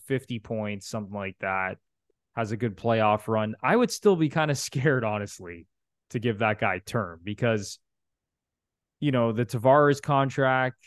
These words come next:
is coming off the books in a couple of years. They have to re-sign Nylander still. <laughs> Like, this is still an ongoing saga with Nylander.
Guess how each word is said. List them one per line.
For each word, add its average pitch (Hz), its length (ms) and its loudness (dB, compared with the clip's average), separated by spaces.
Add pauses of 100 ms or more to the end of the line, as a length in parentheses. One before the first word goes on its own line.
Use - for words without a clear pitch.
(160)
is 123 120 -10
coming 127 320 -4
off 120 220 0
the 113 80 -6
books 113 600 -4 (100)
in 117 100 -6
a 110 40 -4
couple 113 340 -4
of 110 80 -2
years. 110 460 -4
They 107 100 -4
have 107 140 -4
to 110 100 -6
re-sign 120 720 0
Nylander 120 580 0
still. 120 380 0
<laughs> - 20 4
Like, 127 160 0
this 165 240 6
is 190 120 0
still 156 240 2
an 135 60 4
ongoing 123 500 2
saga 123 500 0
with 104 180 -4
Nylander. 120 680 2